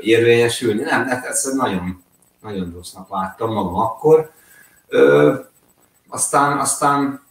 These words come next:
aztán valahogy még, lehet, hogy csak én láttam magam rosszul, vagy ilyen, ilyen önképzavar. Ö, sa-, ö, hála jó Istennek sikerült harmadik helyezésbe húzni, ö, meg még az, azon évben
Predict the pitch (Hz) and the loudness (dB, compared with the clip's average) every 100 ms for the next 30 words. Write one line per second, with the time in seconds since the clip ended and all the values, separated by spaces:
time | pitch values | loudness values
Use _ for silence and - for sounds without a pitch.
0 | _ - - 139 - - 107 101 107 92 | _ -8 -2 -2 -2 -4 -2 -2 -2 -4
1 | 85 - - - 95 - - - 107 107 | 0 2 2 -2 -6 -10 -8 -4 0 0
2 | 107 - 101 110 120 117 117 - 117 113 | 0 -2 0 2 2 2 2 2 2 2
3 | 113 107 107 - - - - 98 113 123 | 2 0 -2 -8 -18 -20 -10 -4 0 0
4 | 113 131 113 127 127 127 131 131 - - | 0 0 2 2 4 4 2 -2 -10 -20
5 | - - _ _ 117 117 120 120 120 120 | -20 -20 _ _ -2 2 2 2 -2 -4
6 | 113 _ _ _ _ _ _ _ _ _ | -8 _ _ _ _ _ _ _ _ _
7 | _ - - - 110 117 110 92 92 98 | _ -8 -6 -2 0 0 0 -2 -2 -4
8 | 92 92 - 98 101 101 _ _ _ - | -4 -6 -6 -4 -4 -6 _ _ _ -10
9 | - - 87 87 85 - 135 135 139 135 | -8 -6 -6 -6 -6 0 4 4 4 2
10 | 135 - - 117 123 123 127 123 107 123 | 0 -8 -14 -2 0 2 2 0 0 0
11 | 117 117 113 120 117 - _ _ _ - | 0 0 0 -2 -4 -8 _ _ _ -6
12 | 104 107 107 104 104 107 107 _ _ _ | 0 2 4 4 2 0 -4 _ _ _
13 | _ _ _ _ - - _ _ _ _ | _ _ _ _ -20 -20 _ _ _ _
14 | 92 104 107 113 120 120 120 127 120 120 | -8 -4 -2 0 4 4 4 6 6 4
15 | - 123 117 98 95 104 98 - 113 117 | 4 2 4 2 2 0 -4 -4 2 4
16 | 110 110 110 110 | 4 0 0 0